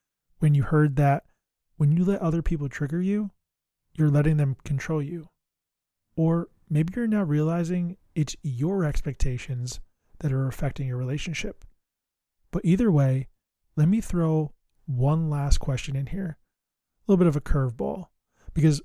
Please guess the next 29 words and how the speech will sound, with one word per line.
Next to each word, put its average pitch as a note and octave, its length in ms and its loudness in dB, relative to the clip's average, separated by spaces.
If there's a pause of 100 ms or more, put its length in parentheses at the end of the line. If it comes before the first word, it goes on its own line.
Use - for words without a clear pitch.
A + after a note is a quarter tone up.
(140)
when C#3+ 140 2
we E3 100 4
started, F3+ 640 0 (520)
um, C#3 320 -2
this C#3 180 0
episode, C3 540 -2 (920)
it D3+ 340 2 (280)
was D3+ 140 2
in D#3 60 4
reference F#3+ 380 2
to E3+ 540 0 (240)
people E3 260 2
wanting D3 300 2
to C3+ 60 0
know C3 180 -2
if B2+ 80 -8
someone's C3 320 -2
right C3 160 -4
for - 120 -10
them. F#3 260 -10 (840)
But D3 140 6
what D#3 240 2 (300)
I E3 60 2
want G3 200 4
to E3 60 2
leave F3 140 4
you F#3+ 100 2
with G3 260 0
is, G3+ 420 -4